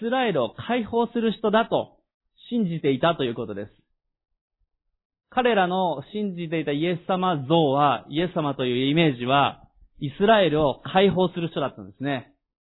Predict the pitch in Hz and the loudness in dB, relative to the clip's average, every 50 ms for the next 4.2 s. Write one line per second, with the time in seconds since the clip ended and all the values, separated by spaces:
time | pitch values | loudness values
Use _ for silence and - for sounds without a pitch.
0 | _ _ _ - 156 190 196 185 180 165 175 180 190 180 202 208 202 196 185 175 | _ _ _ -4 -4 0 2 2 4 4 6 4 4 4 6 4 4 4 2 2
1 | 165 160 160 170 185 190 190 180 190 185 185 160 - - 185 180 170 180 - 185 | 0 0 0 0 0 -2 0 2 2 2 2 0 2 2 2 2 2 0 2 4
2 | 185 185 180 151 - 170 156 143 - 190 190 190 185 170 170 170 160 - 165 156 | 6 6 4 4 0 -4 -4 -4 0 2 2 2 2 2 0 -2 -2 0 -2 -2
3 | 156 147 135 131 160 160 160 - - 196 196 190 202 190 170 185 175 165 180 180 | 0 -2 -2 -2 -4 -6 -6 -2 2 2 2 4 2 2 2 2 0 4 4 4
4 | 175 156 - - | 4 4 0 -4